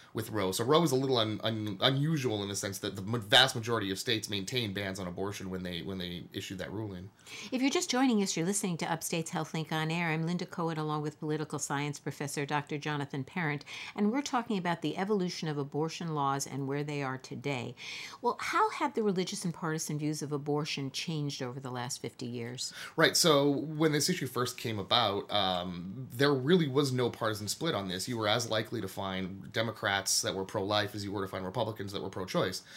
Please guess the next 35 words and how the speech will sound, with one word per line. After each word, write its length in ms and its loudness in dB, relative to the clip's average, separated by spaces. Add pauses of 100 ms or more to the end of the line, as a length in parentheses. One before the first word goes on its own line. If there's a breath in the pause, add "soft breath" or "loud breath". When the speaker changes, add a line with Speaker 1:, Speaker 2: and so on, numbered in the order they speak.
(280 loud breath)
Speaker 1:
Uh, 160 6
the 140 0
divisions 440 0
that 80 0
we 140 0
understand 420 -2
today 400 2
as 100 -2
the 80 -8
Republican 460 -2
Party 240 -2
being 400 -4
the 220 -2 (120)
pro-life 400 -2
party 360 -6
and 120 -6
the 220 -4
Democrats 400 -4
being 160 -10
the 80 -10
pro-choice 400 -6
party 320 -4 (400 loud breath)
really 280 10
wasn't 300 4
the 60 -10
case 320 0
back 340 0
sort 180 -2
of 80 -4
when 100 -4
this 180 -2
issue 200 -6
first 220 -6
started 340 -4
to 320 -4